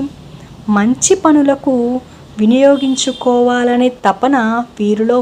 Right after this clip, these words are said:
ఉంటుంది. ఆరు, నాయకత్వ గుణం. ఏదైనా సమూహంలో వీరు సహజంగానే నాయకత్వ బాధ్యతలు తీసుకుంటారు. వారి ఆలోచన విధానం,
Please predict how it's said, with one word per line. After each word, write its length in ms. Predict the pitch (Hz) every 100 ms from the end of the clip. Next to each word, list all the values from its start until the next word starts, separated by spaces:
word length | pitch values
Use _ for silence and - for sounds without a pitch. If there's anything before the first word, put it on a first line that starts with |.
| 214
ఉంటుంది. 440 | 190 185 185 175 175 - - - - - - - 185
ఆరు, 240 | 208 190 - - - - - - - - - 190
నాయకత్వ 800 | 185 185 196 202 220 - 247 247 240
గుణం. 240 | 247 262 262 - - - - 208 214
ఏదైనా 460 | 247 311 359 359 294 262 294 - -
సమూహంలో 760 | 202 214 277 302 294 294 302 302 262 269 - - - - 247
వీరు 260 | 254 262 233 240 254 - -
సహజంగానే 1000 | 214 208 226 226 262 262 269 269 269 285 254 262 - - - - 208
నాయకత్వ 600 | 196 233 269 - 302 320 294 247
బాధ్యతలు 560 | 240 233 254 269 240 226 233 - - 220
తీసుకుంటారు. 720 | 214 226 240 220 214 190 170 - - - - - 220
వారి 200 | 247 277 196 202 214
ఆలోచన 420 | 277 330 330 330 311 214
విధానం, 460 | 214 233 240 247